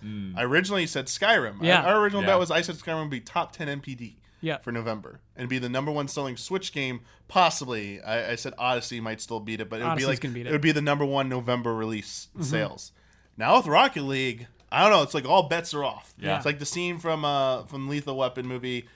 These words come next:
Speaker 2: when they're betting on Riggs, who's gonna win the chase, and they find out he's on foot. He goes,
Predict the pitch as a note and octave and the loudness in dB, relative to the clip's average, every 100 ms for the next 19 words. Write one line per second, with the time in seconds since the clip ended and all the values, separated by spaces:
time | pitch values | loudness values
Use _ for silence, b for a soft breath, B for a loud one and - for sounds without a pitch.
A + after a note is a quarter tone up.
0 | b B2 A#2+ A#2 B2+ B2+ B2 A#2+ A#2+ B2 | b -8 -4 0 0 2 0 0 2 2
1 | A#2+ A#2 A#2 - C3+ C3 B2 A2+ B2 A#2+ | 2 -2 -12 -10 -6 -4 -4 -4 -4 -4
2 | A#2+ A2 - B2+ A#2 - A#2+ A2 B2 B2 | -6 -6 -2 0 -2 -4 -6 -4 -2 -2
3 | B2 A#2 A2+ - C3+ C#3+ C#3 C#3 | -2 -2 -6 -6 -2 -2 0 -2